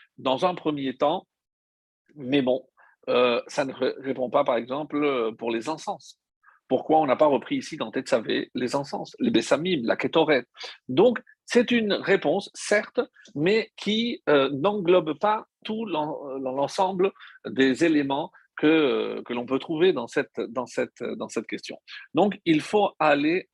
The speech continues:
un peu plus loin. Et, euh, comme, par exemple, la, le Kli Yakar. Le Kli Yakar, euh, donc un, un rave, euh,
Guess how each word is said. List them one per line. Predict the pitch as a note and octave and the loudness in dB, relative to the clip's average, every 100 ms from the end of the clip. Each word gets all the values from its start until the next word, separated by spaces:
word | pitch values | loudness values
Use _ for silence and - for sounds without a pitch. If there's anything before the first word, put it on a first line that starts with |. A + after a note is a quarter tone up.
| - | -4
un | A3+ | -2
peu | G3 F3+ | 0 -4
plus | - A#2 | -4 -8
loin. | A2+ A2+ C#3+ _ - - _ | -6 -6 -10 _ -20 -20 _
Et, | C#3 C#3+ D#3 | -2 0 2
euh, | C3 A#2 A#2 A2+ A2 A2 G#2 - - | 2 0 -2 -4 -4 -6 -6 -8 -2
comme, | F3 G3 F#3+ C3 | 0 2 -2 -6
par | D3 B2+ | -4 -4
exemple, | A#2+ D#3 F#3+ F#3+ G#3 G#3 - _ | -4 -6 -6 -2 -4 -4 -20 _
la, | B2 B2+ C3+ B2+ B2 B2 | -4 0 2 2 0 -2
le | C3+ | -2
Kli | B2+ F3+ | -2 -4
Yakar. | A#3+ G3+ - D3+ C#3 D#3 - _ _ _ | 0 0 2 0 -2 -8 -16 _ _ _
Le | C3 | -6
Kli | - B3+ | -4 -2
Yakar, | B3+ G3+ A3+ F#3 E3+ F#3+ - | -2 -2 -2 -4 -6 -10 -6
euh, | D3 C#3 C3+ B2+ B2 A#2+ A#2 A2+ A2+ | -2 0 0 0 0 0 -2 -4 -8
donc | A2+ D#3 E3+ | -6 -4 -2
un, | E3+ - C#3+ C3 B2+ - | -4 -2 -4 -2 -4 -4
un | C#3 C3+ | -4 -2
rave, | E3 D#3+ C3+ B2 | 0 -2 -2 -6
euh, | A2+ A#2 A#2 A2 A2 - | -8 -10 -10 -8 -8 -8